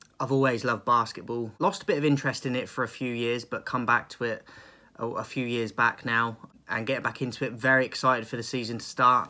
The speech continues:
I'll be watching the Lakers versus the Nuggets tonight. I'd love to go to a game. Um, if, I've always said if I was American, um, I'd definitely have a season ticket for, uh, a basketball team. My team are the Chicago Bulls because of Michael Jordan. Grew up on that.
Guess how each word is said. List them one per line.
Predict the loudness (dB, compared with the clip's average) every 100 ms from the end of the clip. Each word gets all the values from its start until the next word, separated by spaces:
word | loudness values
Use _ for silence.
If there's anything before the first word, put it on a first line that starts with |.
| -6
I'll |
be | -6
watching | -6 -8 -8 -6
the | -4
Lakers | -4 -4 -10
versus | -6 -6 -8 -10
the | -6
Nuggets | -4 -4 -6 -12
tonight. | -8 -2 -2 -2 -6 -20 -20 -20 -18
I'd | -12 0
love | 2 2
to | 0
go | -2
to | -2 -6
a |
game. | -4 -2 -2 -4 -8 -12 -6
Um, | -2 0 -2 -6
if, | -8
I've | -4 -2
always | 0 0 0
said | -4
if | 0
I | 2
was | 2
American, | -2 2 2 2 -2 -2 -4 -8
um, | -6 -4 -4 -6
I'd | -6 -6
definitely | -6 -4
have | -6
a | -6
season | -6 -4 -4 -8
ticket | -8 -10 -10
for, | -8 -8 -8 -12 -20 -20 -20 -20 -12
uh, | -8 -8 -8 -12 _ -6
a | 2
basketball | 2 2 -4 -12
team. | -8 -10 -10 -16 _ -12 -10 -2
My | 0
team | 0 -2
are | 2 2
the | 2
Chicago | -6 2 2 2
Bulls | -4 -4 -6 -10 -12
because | -10 -4 -4
of | 0
Michael | 0 0 -4
Jordan. | -4 -2 -2 -4
Grew | -4 0
up | -2 -2
on | -6
that. | 0 0